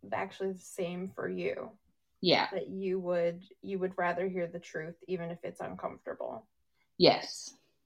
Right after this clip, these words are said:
Speaker 1: Rather than a comforting lie.
Speaker 2: Yeah.
Speaker 1: Even though comforting lie might be nice to hear in the moment.
Speaker 2: Yeah, I,
Speaker 1: Which
Speaker 2: I think that one comes down to in the moment.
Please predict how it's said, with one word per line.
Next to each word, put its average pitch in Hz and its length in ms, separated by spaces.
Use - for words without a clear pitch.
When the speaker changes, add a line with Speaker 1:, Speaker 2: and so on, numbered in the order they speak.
Speaker 1:
Rather 175 280
than 165 160
a 170 60
comforting 165 500
lie. - 300
Speaker 2:
Yeah. 165 240
Speaker 1:
Even 185 300
though 170 340
comforting 170 320
lie 160 220
might 165 260
be 175 140
nice 196 380
to 196 100
hear 170 380
in 180 160
the 160 180
moment. 175 520
Speaker 2:
Yeah, 165 240
I, 147 100
Speaker 1:
Which - 260
Speaker 2:
I 180 80
think 202 320
that 175 220
one 180 160
comes 170 320
down 147 280
to 143 680
in 160 220
the 147 100
moment. 143 1000